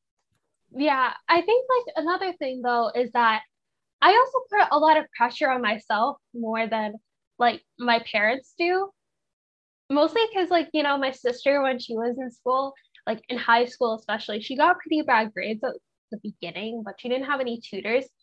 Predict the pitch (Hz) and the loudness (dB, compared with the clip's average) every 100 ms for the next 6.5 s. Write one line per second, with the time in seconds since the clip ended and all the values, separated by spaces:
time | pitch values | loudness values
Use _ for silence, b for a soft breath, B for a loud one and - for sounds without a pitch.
0 | _ _ - 302 311 370 403 381 359 339 | _ _ 2 4 6 4 4 4 2 2
1 | 330 320 - 294 - 294 269 285 277 _ | 2 2 0 -2 -2 0 2 2 -2 _
2 | _ 330 320 - 381 403 403 349 285 294 | _ -6 -6 2 6 6 6 4 4 4
3 | 294 302 320 269 269 _ _ _ - 330 | 4 2 0 0 -2 _ _ _ -2 -2
4 | 320 285 277 269 277 294 - 359 349 359 | 0 0 4 4 4 0 0 0 2 0
5 | 415 392 359 359 359 - 247 226 226 269 | 0 0 -2 -2 -4 0 2 4 4 2
6 | 311 302 277 294 262 | 4 4 6 6 6